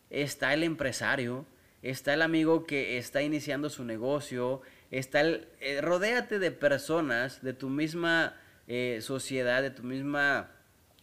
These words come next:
capacidad social, que te ayuden a ser mejor. Deja las amistades que te están quitando el tiempo, que te quitan concentración,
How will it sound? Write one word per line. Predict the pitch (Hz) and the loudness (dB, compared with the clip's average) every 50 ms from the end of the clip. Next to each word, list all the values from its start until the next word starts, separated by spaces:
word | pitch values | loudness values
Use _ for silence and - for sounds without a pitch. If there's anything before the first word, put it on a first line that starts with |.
| _ - - | _ -10 -4
capacidad | - 127 110 - - 117 131 127 123 | -2 -2 -2 -2 -4 -2 -2 -2 -2
social, | 123 135 120 120 123 123 135 - - - - - - _ _ _ _ - | -2 -4 -4 -2 -2 -2 -2 -2 -8 -20 -20 -20 -20 _ _ _ _ -2
que | 156 160 | -2 -2
te | 156 - 156 | 0 0 0
ayuden | 156 147 151 156 160 175 196 190 - - | 2 2 2 2 2 2 0 0 -2 -6
a | - 143 - | -8 -8 -6
ser | - - 156 156 160 160 | -4 -2 0 0 0 0
mejor. | 160 160 143 - - 139 135 127 - - - - - - | 0 -2 -4 -4 -4 -2 -2 -2 -2 -6 -14 -20 -14 -6
Deja | - 143 143 - 185 | -4 -4 -2 0 2
las | 185 180 160 - | 2 2 2 2
amistades | 151 139 135 131 120 - - - 151 151 147 131 131 131 139 147 - - - - _ _ _ _ _ _ - | 0 -2 -2 -2 -4 -4 0 2 4 4 4 4 2 2 0 -2 -6 -12 -20 -20 _ _ _ _ _ _ -8
que | - 135 135 | -2 -2 -2
te | 135 - 131 | -2 -2 -6
están | 127 - - - 143 139 147 160 165 | -6 -4 -2 0 0 2 2 0 -2
quitando | 160 - 147 135 - - 131 131 135 139 147 151 135 82 | -2 -4 -6 -6 -2 0 0 0 0 0 -2 -2 -2 -2
el | 104 120 117 110 | -4 -6 -6 -6
tiempo, | - 127 135 139 139 123 120 101 | -6 -4 -4 -4 -4 -4 -6 -8
que | - 113 | -8 -10
te | - - 113 | -8 -8 -10
quitan | - 123 123 - 151 156 | -10 -8 -8 -6 -4 -6
concentración, | 151 - 143 135 120 110 - 117 110 107 110 107 98 98 - - 135 139 143 143 135 113 98 | -6 -6 -8 -8 -8 -6 -6 -6 -6 -6 -8 -8 -8 -8 -8 -6 -4 -2 -2 0 -2 -4 -6